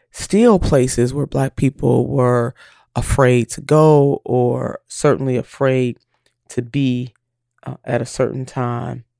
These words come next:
of the day or the night. Yeah, true. So I definitely encourage people to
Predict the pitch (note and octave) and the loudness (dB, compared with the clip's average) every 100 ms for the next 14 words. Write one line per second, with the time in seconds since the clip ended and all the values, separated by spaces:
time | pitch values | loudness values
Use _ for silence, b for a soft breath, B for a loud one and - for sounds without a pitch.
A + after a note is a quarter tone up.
0 | _ _ _ B2+ B2 B2 - B1 - _ | _ _ _ -10 -10 -10 -8 -8 -10 _
1 | _ _ _ _ _ _ _ _ _ _ | _ _ _ _ _ _ _ _ _ _
2 | _ _ - A#2+ A2 A2+ B2+ B2+ - - | _ _ -6 -4 -4 -8 -8 -8 -8 -16
3 | - _ _ _ _ _ _ _ _ _ | -20 _ _ _ _ _ _ _ _ _
4 | - F#3+ C3+ A#2+ - G#3 D#3 - _ _ | -8 -6 -6 -12 -8 -6 -6 -12 _ _
5 | _ _ _ - - - C3 B2 D3 C#3+ | _ _ _ -6 -4 -2 -4 -2 -2 -2
6 | - C#3 C3 - B2+ B2 - B2+ C3 - | -4 -10 -10 -6 -6 -6 -10 -12 -10 -12
7 | C3+ - - - | -12 -12 -10 -10